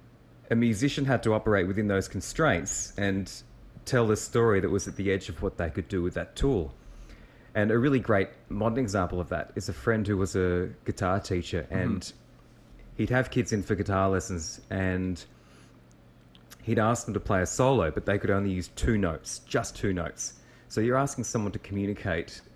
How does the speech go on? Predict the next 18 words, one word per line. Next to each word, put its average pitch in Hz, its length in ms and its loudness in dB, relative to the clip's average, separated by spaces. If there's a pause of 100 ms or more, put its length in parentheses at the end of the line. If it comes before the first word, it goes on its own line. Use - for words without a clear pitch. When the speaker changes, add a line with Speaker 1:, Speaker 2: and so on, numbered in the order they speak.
(160)
Speaker 1:
a 85 60 -8
song 90 600 -4 (260)
with 90 200 -6 (460)
just - 360 -6
two 95 180 0
notes 85 280 -4
on 87 80 -4
an 80 100 -6
instrument. 85 360 -6 (680)
And 104 120 4
what 117 100 6
he 113 80 4
found 113 380 4
was 87 420 0 (960)
you 101 120 0
start 127 400 2
using 110 500 0 (580)
different 120 640 -2